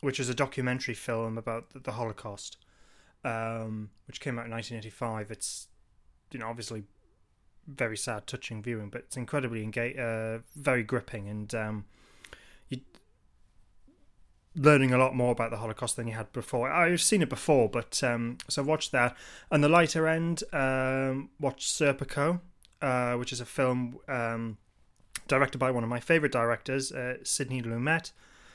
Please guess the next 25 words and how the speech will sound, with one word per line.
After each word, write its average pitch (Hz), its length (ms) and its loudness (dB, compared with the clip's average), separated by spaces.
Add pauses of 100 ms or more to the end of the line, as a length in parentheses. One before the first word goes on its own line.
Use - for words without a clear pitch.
(120)
starring 135 420 4
Al 123 140 2
Pacino, 131 480 -2
came 131 220 -2
out 127 100 -4
in 120 60 -6
nineteen 120 280 -6
seventy-three. 151 720 -2
That 156 220 2
was 143 120 -2
based - 280 -2
on 113 60 -6
a 104 40 -8
true 117 200 -6
story 113 500 -6 (500)
of 127 220 0
a, 123 240 0
um, 113 300 -2 (880)
of 127 100 2
a 120 60 2
New 135 160 6
York 127 420 2 (160)
cop, 131 320 2 (220)
Serpico, 127 640 0 (600)
um, 113 480 0